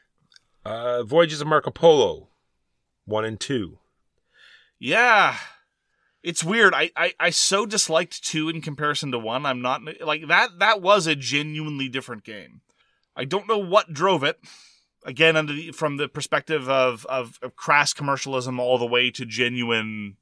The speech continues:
Speaker 2: interest on the part of the designer. Not that I think that that has any necessary moral or aesthetic value.
Speaker 1: Then we have the two Kahless games that are radically different, but
Speaker 2: Oh, yes.
Speaker 1: very much sort of under the same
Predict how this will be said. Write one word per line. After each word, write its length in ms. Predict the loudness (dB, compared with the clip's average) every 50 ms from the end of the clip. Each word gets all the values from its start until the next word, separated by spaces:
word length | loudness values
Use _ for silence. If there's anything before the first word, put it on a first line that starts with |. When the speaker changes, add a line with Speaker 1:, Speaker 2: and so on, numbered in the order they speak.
| _ -10
Speaker 2:
interest 280 | -8 -8 -6 -6 -8 -8
on 80 | -8 -6
the 60 | -4
part 160 | -4 -2 -2
of 60 | -4
the 60 | -6
designer. 440 | -10 -10 -10 -10 -10 -10 -12 -16 -18 _ _ -20 -20 _ _ -6
Not 300 | -2 2 2 2 2 2
that 80 | -2
I 80 | -2 -2
think 180 | -4 -8 -12
that 140 | -10 -8 -6
that 160 | -6 -4 -4
has 180 | -2 -4 -4 -4
any 160 | -6 -10 -10
necessary 720 | -10 -4 0 0 2 2 2 0 0 0 -2 -2 -4 -8 -14 -20 -20 -20 _ -14
moral 440 | -8 -2 2 6 8 8 8 8 4
or 180 | 0 -6 -6 -6
aesthetic 380 | -8 -8 -6 -6 -8 -8 -10
value. 520 | -10 -10 -10 -10 -10 -12 -14 -16 -18 -20 _ _ _ _ _ _ -8
Speaker 1:
Then 100 | -2 2 4
we 60 | 4
have 80 | 4 2
the 80 | 0
two 520 | -6 -4 -2 0 0 0 0 -2 -4 -6 -8
Kahless 460 | -6 0 4 4 6 6 4 2 0 -6
games 580 | -10 -12 -12 -14 -20 _ -14 -12 -12 -12 -14 _ _ -4
that 160 | -2 0 0
are 80 | 0 0
radically 480 | 0 2 2 2 0 -2 _ -12 -16
different, 360 | -14 -14 -14 -12 -12 -14 -14 -18 _ _
but 160 | -6 -6 -6 _ _ _ _ -4
Speaker 2:
Oh, 240 | -2 -2 -2 -2 -4
yes. 260 | -6 -6 -6 -2 2
Speaker 1:
very 300 | 4 4 4 4 4 2
much 240 | 0 -2 -4 -4 -8 -14 -14
sort 380 | -16 -16 -12 -8 -6 -6 -6
of 80 | -6 -8
under 240 | -8 -8 -8 -8 -8
the 100 | -10 -8
same 340 | -8 -6 -6 -6 -8 -10